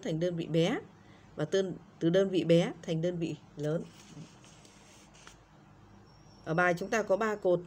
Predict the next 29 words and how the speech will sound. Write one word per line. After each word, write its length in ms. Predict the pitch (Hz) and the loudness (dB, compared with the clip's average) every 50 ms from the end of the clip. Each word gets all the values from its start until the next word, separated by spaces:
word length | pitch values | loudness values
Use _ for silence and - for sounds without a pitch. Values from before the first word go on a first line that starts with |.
| - - - | -8 -4 -4
Đầu 120 | 180 175 | -2 -2
tiên 220 | 170 220 220 214 202 | 2 2 0 0 0
chúng 120 | 208 202 | -4 -6
ta 120 | 220 214 208 | -4 -4 -4
làm 220 | 202 185 170 165 | -4 -4 -2 -4
bài 160 | 160 160 160 160 - | -4 -4 -6 -2 0
cột 120 | 170 165 170 | 0 0 0
thứ 100 | 208 202 | 0 2
nhất. 180 | 262 302 339 - - - - - - - - - - - - - - - - - - - - - - - | 2 2 2 -2 -10 -20 -20 -20 -20 -20 -20 -20 -20 -20 -20 -20 -20 -20 -20 -20 -20 -20 -20 -20 -20 -18
Sáu 280 | - - - 196 190 | -14 -2 2 2 4
mét 200 | 233 285 311 302 | 4 4 4 4
vuông 300 | 285 269 277 269 262 247 233 - - - - - | 4 6 8 8 8 6 0 -6 -16 -20 -10 -4
bằng 280 | - 175 170 170 165 165 - | -2 0 2 2 0 0 0
chấm 180 | 185 185 196 | -2 -2 0
chấm 260 | - - 180 - - 170 - - - - | 2 2 2 2 0 -6 -12 -16 -8 -2
deci 360 | 160 165 160 165 - 208 196 | 0 0 0 0 -2 -4 -2
mét 180 | 190 208 214 208 | -2 -4 -4 0
vuông. 200 | 214 214 208 202 - - - - - - - - - - - - - - - - - - - - - - - - - - - - - - - - - - - - - - - - - - - - | 0 0 0 0 -4 -12 -20 -20 -20 -20 -20 -20 -20 -20 -20 -20 -20 -20 -20 -20 -20 -20 -20 -20 -20 -20 -20 -20 -20 -20 -20 -20 -20 -20 -20 -20 -20 -20 -20 -20 -20 -20 -20 -20 -20 -18 -8 -8
Như 80 | 214 214 | -2 0
vậy 160 | 220 180 - - - - - | 0 0 0 -4 -10 -16 -14
chúng 140 | - 175 170 | -12 -6 -2
ta 160 | - 202 202 | 0 0 2
sẽ 140 | 196 208 - | 0 -2 0
đổi 240 | 220 202 170 143 139 - - - - - | 2 4 4 2 0 -4 -12 -14 -6 -4
đơn 160 | 196 196 185 | -2 -2 -2
vị 160 | 180 170 - | -4 -4 -2
đo 160 | - 185 196 | -2 -2 -2
diện 180 | 190 185 - - | -2 -4 -4 -4
tích 180 | - 277 294 | -4 -4 -4